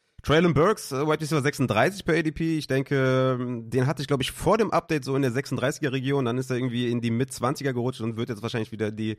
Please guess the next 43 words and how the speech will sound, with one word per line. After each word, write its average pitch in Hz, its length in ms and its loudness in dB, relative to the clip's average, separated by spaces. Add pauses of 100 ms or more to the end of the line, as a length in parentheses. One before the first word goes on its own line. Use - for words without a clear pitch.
<laughs> - 100 -20
sechsunddreißiger 135 760 0
Region 120 360 0 (340)
zurückfallen, 107 520 0
weil 98 300 2 (420)
viel 113 160 2
höher 113 160 2
kannst 110 200 -4
du 113 40 -8
den 107 100 0
jetzt 95 160 -4
nicht, 104 160 -10
äh, 87 200 -6
haben, 107 280 0
weil 90 140 -4
das 95 160 -10
ist 101 100 -14
einfach - 360 -12 (180)
ein - 100 -10 (160)
harter 113 320 0
Schlag 110 300 -2
für, 92 180 -6
für 98 140 -10
Traylon 98 280 -6
Burks. 110 220 -4 (360)
Und 127 140 2
Chico 180 180 4
Okonkwo 196 460 2
geht 156 220 2
momentan 165 420 0
Tight 147 160 0
End 139 160 0
zwölf. 123 640 2 (360)
Und 113 100 -4
ich 117 60 0
sag 139 100 6
mal 139 120 6
so, 139 140 6
wenn 127 120 6
du 123 40 8
jetzt, - 300 0
keine 117 180 0
Ahnung, 120 380 2